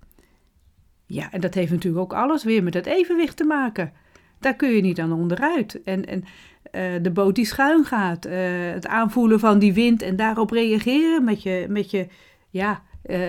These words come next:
met het roer. Maar tegelijkertijd doe je dat natuurlijk ook met je lichaam, dat je dan reageert. En later ben ik ook gaan windsurfen. Ik had toen een, eh, een vriendje, eh,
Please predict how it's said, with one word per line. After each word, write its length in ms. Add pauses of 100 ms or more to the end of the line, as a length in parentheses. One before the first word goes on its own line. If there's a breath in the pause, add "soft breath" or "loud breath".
met 160
het 120
roer. 400
Maar 180
tegelijkertijd 760
doe 260
je 100
dat 140
natuurlijk 360
ook 120
met 160
je 100
lichaam, 360
dat 160
je 80
dan 140
reageert. 640 (1200)
En 160
later 320
ben 120
ik 120
ook 140
gaan 160
windsurfen. 720 (840 soft breath)
Ik 140
had 140
toen 180
een, 160
eh, 380
een 100
vriendje, 600
eh, 180